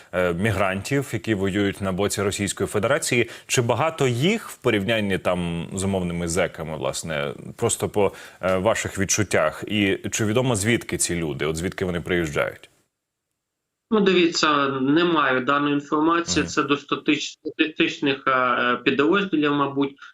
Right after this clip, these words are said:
Speaker 2: статистів, які ведуть цю статистику, е, збирають по підрозділах цю інформацію, тому що, знову ж таки,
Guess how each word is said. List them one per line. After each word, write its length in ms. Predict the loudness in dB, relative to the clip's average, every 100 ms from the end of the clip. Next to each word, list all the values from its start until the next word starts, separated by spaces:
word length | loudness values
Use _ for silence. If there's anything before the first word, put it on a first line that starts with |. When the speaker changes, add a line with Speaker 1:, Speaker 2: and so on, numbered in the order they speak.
| _
Speaker 2:
статистів, 760 | -4 -2 0 2 2 2 2 2
які 340 | 2 0 -2
ведуть 400 | 0 0 0 0
цю 100 | -2
статистику, 840 | -2 -4 0 0 2 0 2 0 0 -10 -4
е, 80 | -2
збирають 640 | -2 0 2 4 4 2
по 80 | -2
підрозділах 960 | 0 2 4 4 4 2 2 0 -4 -2
цю 60 |
інформацію, 760 | 0 0 -2 0 2 0 -2 -4
тому 240 | -2 -2
що, 280 | 0 0 0 -4 -20 _
знову 440 | -2 2 2 2 2
ж 100 | -2
таки, 400 | 0 2 2